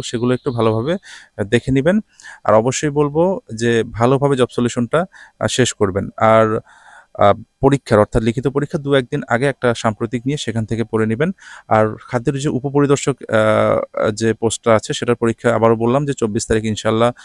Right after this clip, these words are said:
চব্বিশ অক্টোবর ইনশাল্লাহ অনুষ্ঠিত হতে যাচ্ছে। আহ, আর আরেকটা বিষয় সেটা হচ্ছে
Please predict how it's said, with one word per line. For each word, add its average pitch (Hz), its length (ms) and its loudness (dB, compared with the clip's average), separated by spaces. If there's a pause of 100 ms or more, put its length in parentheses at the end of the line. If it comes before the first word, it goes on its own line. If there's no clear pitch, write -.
(140)
চব্বিশ 123 280 0
অক্টোবর 113 280 0
ইনশাল্লাহ 110 320 -2
অনুষ্ঠিত 107 320 -6
হতে 107 200 -6
যাচ্ছে। 117 280 -2
আহ, - 1000 2 (100)
আর 120 220 4 (100)
আরেকটা 123 280 0
বিষয় 135 220 -4
সেটা 131 220 -6
হচ্ছে 135 320 -4